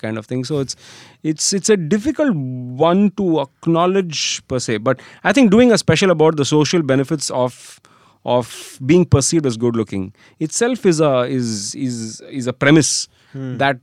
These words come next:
Speaker 1: maybe, uh, a good looking, uh, person can do probably. I don't know.
Speaker 2: I'll
Speaker 1: Maybe.
Speaker 2: call Kanan.
Speaker 1: Yeah,
Speaker 2: Uh,
Speaker 1: Kanan should do it. Absolutely. And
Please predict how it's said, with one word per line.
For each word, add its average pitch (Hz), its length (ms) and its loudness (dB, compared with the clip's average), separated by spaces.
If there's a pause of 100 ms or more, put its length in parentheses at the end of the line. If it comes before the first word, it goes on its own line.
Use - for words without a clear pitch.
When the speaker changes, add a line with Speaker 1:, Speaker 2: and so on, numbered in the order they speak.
Speaker 1:
maybe, 135 760 -2
uh, 98 760 -6 (300)
a - 20 -12 (160)
good 117 120 -2
looking, 110 540 -2
uh, 101 60 -6
person 110 460 -6
can 104 220 -8
do 135 200 -6
probably. - 340 -6
I - 40 -14
don't 104 280 -16
know. 135 80 -10
Speaker 2:
I'll 123 180 -4
Speaker 1:
Maybe. 107 80 -8 (140)
Speaker 2:
call 101 60 -18
Kanan. 107 240 -12 (180)
Speaker 1:
Yeah, 123 140 0
Speaker 2:
Uh, 151 180 0
Speaker 1:
Kanan 160 180 2
should 196 200 -4
do 175 160 0
it. - 100 -16 (200)
Absolutely. 196 840 0 (280)
And 233 160 2